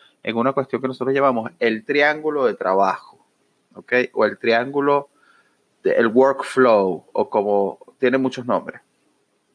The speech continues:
¿En qué se basa el workflow? Principalmente, eh, en tres partes, ¿ok? Por eso es un triángulo, tiene tres vértices, ¿ok?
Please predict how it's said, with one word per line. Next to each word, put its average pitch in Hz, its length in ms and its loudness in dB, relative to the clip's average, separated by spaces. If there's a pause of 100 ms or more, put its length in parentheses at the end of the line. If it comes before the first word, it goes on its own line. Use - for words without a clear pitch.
(720)
¿En 101 120 -4
qué 120 120 0
se 147 160 2
basa 143 520 0
el 101 140 -6
workflow? 107 680 -2
Principalmente, 165 960 -4 (960)
eh, 101 1040 -2 (160)
en 123 160 0
tres 120 180 -2
partes, - 400 -2 (1200)
¿ok? - 180 -10 (520)
Por 90 100 2
eso 95 160 -2
es 117 60 -2
un 123 80 -2
triángulo, 127 500 0 (160)
tiene 101 200 -8
tres 117 280 -2
vértices, - 720 -2 (720)
¿ok? - 180 -6